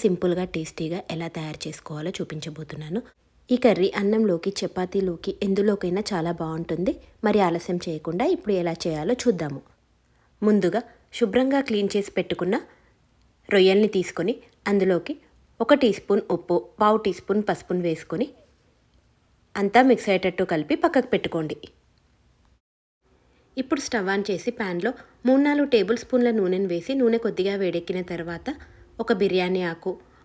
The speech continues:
మూడు లవంగాలు, రెండు యాలకులు, వన్ ఇంచ్ దాల్చిన చెక్క ముక్కని, ఒక టీ స్పూన్ జీలకర్రను వేసి ఇవి కొద్దిగా వేడెక్కిన తర్వాత మూడు నాలుగు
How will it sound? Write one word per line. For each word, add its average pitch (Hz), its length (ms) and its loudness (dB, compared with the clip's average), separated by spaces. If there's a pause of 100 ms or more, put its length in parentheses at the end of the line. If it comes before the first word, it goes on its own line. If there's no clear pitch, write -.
(100)
మూడు 233 240 8
లవంగాలు, 175 540 -2 (600)
రెండు 233 240 6
యాలకులు, 175 440 0 (400)
వన్ 220 200 4
ఇంచ్ 262 180 -2
దాల్చిన 190 380 0
చెక్క 180 240 -6
ముక్కని, 170 320 -4 (1040)
ఒక 285 180 4
టీ 208 160 4
స్పూన్ 269 240 -2 (160)
జీలకర్రను 190 480 0
వేసి 170 240 -4 (400)
ఇవి 311 180 4
కొద్దిగా 285 340 4
వేడెక్కిన 190 460 2
తర్వాత 180 340 -4 (720)
మూడు 311 180 6
నాలుగు 311 240 4